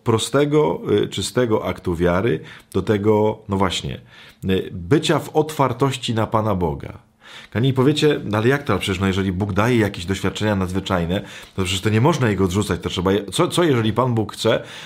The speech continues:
żebym był nową, nie wiem, siostrą Faustyną, nie? Żebym w nowy sposób,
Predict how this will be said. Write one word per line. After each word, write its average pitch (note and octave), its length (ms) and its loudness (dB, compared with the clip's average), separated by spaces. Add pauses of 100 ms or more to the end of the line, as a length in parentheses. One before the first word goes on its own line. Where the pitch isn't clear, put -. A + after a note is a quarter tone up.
żebym G#2+ 280 2
był C3 160 4
nową, B2 380 2
nie A#2 120 4
wiem, F#2+ 360 0
siostrą A#2+ 340 0
Faustyną, F2 500 0
nie? F#2 180 2
Żebym G#2 280 0
w - 20 -2
nowy A#2 200 2
sposób, A2 440 -2